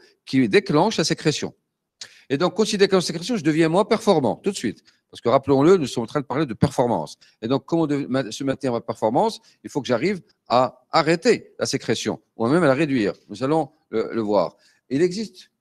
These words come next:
d'accord, il est impossible de maîtriser ses pensées négatives. Je peux. Je peux, bien sûr, avec un, une reconstruction, d'accord, euh, euh, co-, cognitive, je peux. Il existe des professions qui engendrent plus de stress que d'autres.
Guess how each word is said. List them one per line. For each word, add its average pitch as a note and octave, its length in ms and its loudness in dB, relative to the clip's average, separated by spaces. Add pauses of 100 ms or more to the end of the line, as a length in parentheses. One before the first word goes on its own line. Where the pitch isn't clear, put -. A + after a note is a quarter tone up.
d'accord, D3 180 -8
il D3+ 60 -2
est D#3 100 -4
impossible A3+ 360 -2
de - 20 -4
maîtriser F#3+ 340 -6
ses F3+ 140 -8
pensées F#3 280 -4
négatives. D3 500 0 (2250)
Je - 140 -12
peux. - 320 -6 (760)
Je F3 140 -12
peux, F#3+ 240 -6
bien A#2 160 -6
sûr, D3 140 -4
avec B2+ 200 -2
un, C3 140 2 (180)
une A2+ 80 -4
reconstruction, C#3+ 680 0 (120)
d'accord, A2 320 0
euh, G2 100 4 (340)
euh, F2 560 -4
co-, G#2+ 260 -2
cognitive, C3 640 -4
je D3 140 -4
peux. D#3+ 320 -2 (640)
Il D3 100 -4
existe G3 260 -2
des G3 80 -2
professions G3 440 -4
qui F3+ 60 -8
engendrent F#3+ 280 -4
plus G3 120 -10
de F3+ 80 -4
stress - 260 -6
que - 80 -4
d'autres. G#2 460 -4